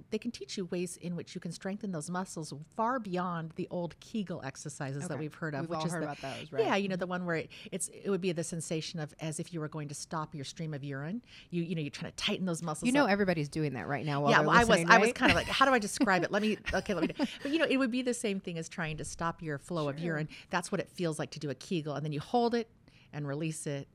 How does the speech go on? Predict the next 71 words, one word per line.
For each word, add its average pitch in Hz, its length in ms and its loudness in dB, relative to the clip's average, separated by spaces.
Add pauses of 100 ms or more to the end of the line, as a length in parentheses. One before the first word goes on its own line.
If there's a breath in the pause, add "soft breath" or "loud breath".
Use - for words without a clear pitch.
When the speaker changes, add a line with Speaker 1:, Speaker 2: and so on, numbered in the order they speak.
(180)
Speaker 1:
and 156 100 -4
then 123 100 -4
do 139 120 -6
it 131 80 -6
again. - 400 -10
And 156 100 -4
you 147 80 -4
do 156 140 -6
that, 135 260 -4
you 175 80 -10
know, 131 180 -6
you 147 160 -10
might 156 200 -6
do 151 60 -6
it - 120 -10
ten 160 200 -6
to 156 40 -6
twenty 151 300 -8
times 151 340 -6
at 139 60 -6
a 135 40 -8
given 139 280 -8
time. 143 320 -6 (420 loud breath)
You 214 100 0
do 269 140 2
have - 180 -6
to 277 60 -14
do 220 160 -4
a 165 60 -4 (100)
lot 151 140 0
of 165 100 -4
those 180 240 -4
for - 160 -6
it - 80 -8
to 156 140 -6
really 156 320 -4
affect - 580 -8
you. 156 160 -4
I 151 40 -2
mean, 151 200 -6
it, 170 140 -10
Speaker 2:
Mm-hmm. 170 200 -8
Speaker 1:
up 156 120 -4
to 165 100 -8
the 151 60 -10
point - 180 -6
of 143 60 -8
where 131 80 -6
people 147 180 -8
say, 147 180 -6
"Do 147 320 -4 (320 loud breath)
ten 170 220 -2
cycles 151 580 -6 (240 loud breath)
every 147 280 -4
hour." 131 440 -2 (140)
Speaker 2:
Oh, 247 80 -2
Speaker 1:
You 175 60 0
Speaker 2:
for 170 60 0
Speaker 1:
know, 156 60 -4
Speaker 2:
crying 160 300 -6
out 143 80 -2
Speaker 1:
I 185 160 6
know. 160 60 2
Speaker 2:
loud. - 240 0
Speaker 1:
And 220 140 4
Speaker 2:
No. - 60 -2
Speaker 1:
so, 220 320 2
um, 185 460 0 (180)
so - 140 -2
it 269 80 2
is, 330 200 -2